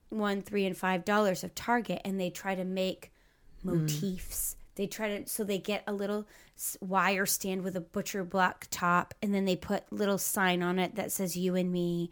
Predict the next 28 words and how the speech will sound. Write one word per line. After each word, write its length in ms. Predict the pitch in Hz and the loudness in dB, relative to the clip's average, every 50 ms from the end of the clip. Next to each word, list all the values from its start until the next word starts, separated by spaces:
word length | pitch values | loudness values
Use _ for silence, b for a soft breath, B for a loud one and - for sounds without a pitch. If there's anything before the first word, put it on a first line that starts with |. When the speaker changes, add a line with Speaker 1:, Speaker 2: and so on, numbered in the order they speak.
| B B | B B
Speaker 2:
Oh, 80 | 220 226 | 2 4
I 40 | 214 | 4
Speaker 1:
And 100 | 190 202 | 4 4
Speaker 2:
get 80 | 208 220 | 6 6
Speaker 1:
then 140 | 220 220 | 6 8
they 100 | 220 214 | 8 6
Speaker 2:
it. 100 | 208 185 | 6 4
Speaker 1:
get 240 | - 220 208 196 - | 4 4 4 4 4
a 60 | 180 | 4
Speaker 2:
Yeah. 100 | 165 156 | 4 6
Speaker 1:
little 320 | 156 - 202 196 190 185 - b b b b b b b b - - - - - | 6 6 4 4 2 0 -2 b b b b b b b b -20 -20 -14 -8 -6
tassel 460 | - - 220 208 208 - - 233 214 | 0 4 4 4 4 4 2 0 0
of 120 | 202 185 180 | 2 2 2
wooden 300 | 202 196 196 196 196 170 | 2 2 4 2 2 0
beads 380 | 190 202 190 196 196 180 - | 0 0 0 0 0 0 0
that 100 | 196 190 | 0 0
are 80 | 190 185 | 0 0
pink 400 | - - - - 202 190 - - | -2 -4 -4 -2 -2 -2 -2 -4
for 160 | - - 196 | -6 -6 -2
Valentine's 600 | 180 190 185 180 180 175 - - 180 185 170 - | 2 2 2 2 2 0 -2 -2 -2 -2 -2 -2
Day. 140 | 208 185 180 - B B B B | -2 -4 -4 -4 B B B B
And 100 | B 202 - | B 2 2
so 80 | 247 | 2
they 140 | 226 226 208 | 4 4 2
try 320 | 208 - - 262 277 285 269 | 0 0 -4 -2 0 0 0
to 100 | 240 214 | 0 -2
do 340 | 180 - - 269 277 254 220 | -2 -4 -2 -2 -2 0 0
what 260 | 214 202 185 - - | 0 0 0 -2 -6